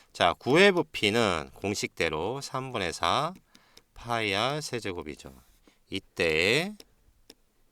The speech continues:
구하는 비는 어떻게 되는 거죠?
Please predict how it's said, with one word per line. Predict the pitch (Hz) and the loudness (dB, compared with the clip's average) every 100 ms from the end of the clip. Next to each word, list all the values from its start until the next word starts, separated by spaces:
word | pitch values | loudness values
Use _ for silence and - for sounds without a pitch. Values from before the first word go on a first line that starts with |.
| _ _ _ _ _ _ _ _ - - _ _ | _ _ _ _ _ _ _ _ -20 -20 _ _
구하는 | - 101 101 82 82 110 165 202 - - - - - - _ _ _ - - _ - _ _ _ _ _ _ _ _ | -6 -2 0 -2 -4 -6 -8 -12 -20 -20 -20 -20 -20 -20 _ _ _ -20 -20 _ -20 _ _ _ _ _ _ _ _
비는 | - 95 85 76 101 214 - _ - - - - - - - - - _ _ - | -10 -8 -6 -8 -10 -14 -20 _ -20 -20 -20 -20 -20 -20 -20 -20 -20 _ _ -10
어떻게 | 95 123 | -6 -4
되는 | 110 98 | -2 -2
거죠? | 90 107 185 | -4 -6 -8